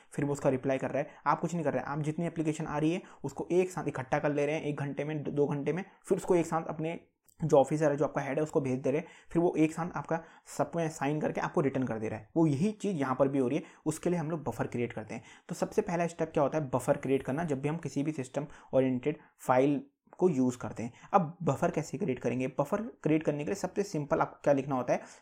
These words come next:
सबसे पहले लिखना होता है फाइल, और फाइल जो लिखना होता है वो कैपिटल में होता है आपका, ठीक है। सबसे पहले जब भी आप प्रोग्राम लिखेंगे तो आप क्या लिखेंगे, फाइल लिखेंगे कैपिटल में, ठीक है।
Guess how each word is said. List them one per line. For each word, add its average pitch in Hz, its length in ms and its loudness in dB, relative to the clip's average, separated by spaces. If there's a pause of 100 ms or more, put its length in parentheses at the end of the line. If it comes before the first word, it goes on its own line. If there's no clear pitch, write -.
सबसे - 160 -6
पहले 156 200 4
लिखना 139 160 -2
होता 131 140 0
है 170 140 -2
फाइल, 113 240 -4 (380)
और 170 60 4
फाइल 185 500 2 (120)
जो 165 140 2
लिखना 156 220 0
होता 139 160 0
है 190 40 0
वो 226 140 -2
कैपिटल 147 340 0
में 147 140 0
होता 110 180 -4
है 113 80 -4
आपका, - 160 -8
ठीक 156 140 -4
है। 123 80 -4 (340)
सबसे - 200 -2
पहले 156 180 6
जब 156 120 4
भी 156 60 4
आप 151 120 2
प्रोग्राम 135 360 4
लिखेंगे 131 380 0 (240)
तो 139 60 -2
आप 135 120 -2
क्या 135 100 4
लिखेंगे, 135 340 -2 (240)
फाइल 135 300 4
लिखेंगे 135 400 2 (320)
कैपिटल 120 360 0
में, 107 160 -6 (420)
ठीक 170 120 4
है। 190 100 2